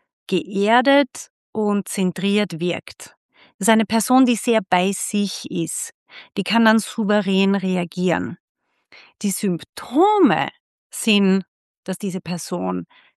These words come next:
Klarheit in ein Gespräch reinbringen kann, dass sie vielleicht schlichten kann, dass sie deeskalieren kann, also eine Situation, die vielleicht eher ein Konflikt ist oder wo es schon so unterschwellig brodelt.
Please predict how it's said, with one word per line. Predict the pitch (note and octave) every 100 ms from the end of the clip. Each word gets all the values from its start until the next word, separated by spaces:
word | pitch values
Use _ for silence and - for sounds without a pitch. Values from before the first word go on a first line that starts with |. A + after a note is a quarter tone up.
| _
Klarheit | - - A3 A3+ A#3 B3 A#3 A3+ G#3+
in | A3 G#3
ein | F#3+ F#3
Gespräch | F3 - - A#3+ A#3+ -
reinbringen | G#3 G#3 G3+ G3 G3+ G3 F#3+
kann, | - G3 F#3
dass | - -
sie | - F#3 E3+ - - - -
vielleicht | - E3 D3+ -
schlichten | - A3 A#3+ - - - A3 -
kann, | - G3+ F#3+ G3 G3 F#3
dass | F3 -
sie | - E3 F3+
deeskalieren | G#3 G#3+ - G#3 - - G#3 F#3+ G3 G3 G3
kann, | - F#3 F#3
also | E3+ F3+
eine | F3+
Situation, | - F#3+ E3+ - A3 G#3+
die | G3
vielleicht | - F3+ E3 - - - - - _
eher | F#3+ G3 F#3+
ein | F#3+ F3
Konflikt | G3 F#3+ A#3+ C#4+ - - - - _
ist | - A#3+ C4 -
oder | - G3 F#3+ E3+
wo | F3+
es | -
schon | G3
so | F3
unterschwellig | F3 A3 G#3+ G#3+ G3 F3 F3+ -
brodelt. | F#3 G3 A#3+ C#4+ D#4+